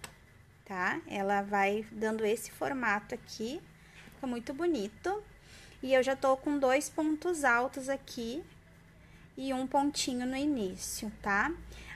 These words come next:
Aqui, gente, olha, não preciso nem fazer com vocês, porque é simples, vocês já tão fazendo, já devem tá craque, porque a sequência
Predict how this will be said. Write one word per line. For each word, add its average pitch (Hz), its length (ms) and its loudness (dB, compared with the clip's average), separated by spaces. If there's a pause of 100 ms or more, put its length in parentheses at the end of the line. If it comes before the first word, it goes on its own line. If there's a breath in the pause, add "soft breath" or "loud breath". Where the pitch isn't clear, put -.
Aqui, 330 500 2
gente, 233 480 -2
olha, 208 260 4
não 233 180 0
preciso 254 440 -4
nem 240 480 0
fazer 302 440 2
com 262 140 -4
vocês, 254 540 0
porque 262 340 -4
é 247 80 0
simples, 247 720 0
vocês 226 320 -4
já 247 120 0
tão 254 200 -2
fazendo, 247 460 0
já 285 100 -2
devem 254 360 -2
tá 262 180 -2
craque, 214 560 2
porque - 160 -6
a 254 40 0
sequência 254 720 -4